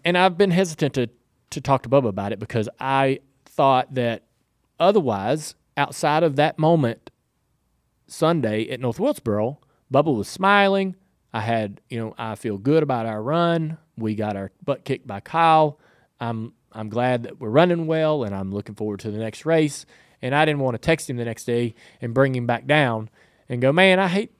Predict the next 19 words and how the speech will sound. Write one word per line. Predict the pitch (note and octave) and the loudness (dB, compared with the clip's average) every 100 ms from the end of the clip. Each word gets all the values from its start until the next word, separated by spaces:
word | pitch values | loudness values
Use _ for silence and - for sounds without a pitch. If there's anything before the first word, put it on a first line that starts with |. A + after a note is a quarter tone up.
| - | -10
hate | E3 G3 | -4 -2
what | F#3+ F3 | 0 0
I | |
saw | D#3 F#3 F3 | 0 0 0
you | F3 D3 | 0 0
go | D3+ E3 | 0 0
through | D3+ B2+ | -2 -4
at | A2 | 0
Darlington. | C#3 C3+ - G2+ | 0 0 -4 -8
That | B2 D3 | -8 -4
really, | D3 C3+ B2 G#2+ _ _ _ - | -2 -2 -2 -6 _ _ _ -10
that | C#3+ | -6
really | C#3+ C#3+ C3+ | 0 0 2
was | B2 A#2+ A2+ | 0 -2 -4
an | C3 C3 | -6 -4
eye-opener | C3+ C#3+ A#2+ G#2+ G#2+ G#2 | -2 -2 -2 -4 -8 -10
for | A2 | -8
me, | G#2+ G#2+ A2 - | -6 -6 -8 -10
and | A2+ A2 | -8 -8